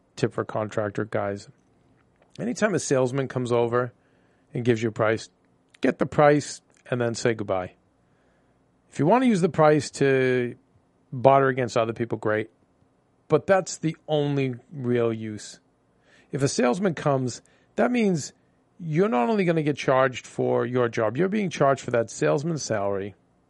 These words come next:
And then if it's a big enough office and infrastructure,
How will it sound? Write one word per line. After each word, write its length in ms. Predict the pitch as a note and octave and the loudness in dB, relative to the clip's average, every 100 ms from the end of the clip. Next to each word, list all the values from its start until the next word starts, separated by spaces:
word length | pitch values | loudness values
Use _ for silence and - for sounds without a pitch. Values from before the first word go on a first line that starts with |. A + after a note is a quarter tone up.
| _ _ _ _ _ - | _ _ _ _ _ -2
And 160 | C#3 | 4
then 320 | F#3+ G#3+ G3+ F#3+ _ _ | 4 4 0 -6 _ _
if 160 | D3+ - | -4 -2
it's 120 | C#3 | -2
a 40 | C3+ | 0
big 240 | F3 F#3+ | 0 2
enough 260 | G3+ F3 - _ _ _ - | 2 2 0 _ _ _ 2
office 420 | D#3 D3+ D3+ - | 2 4 0 -2
and 80 | C#3+ | -4
infrastructure, 800 | B2 B2+ - A2 - G#2+ A#2+ | -2 -6 -2 -2 -2 -6 -6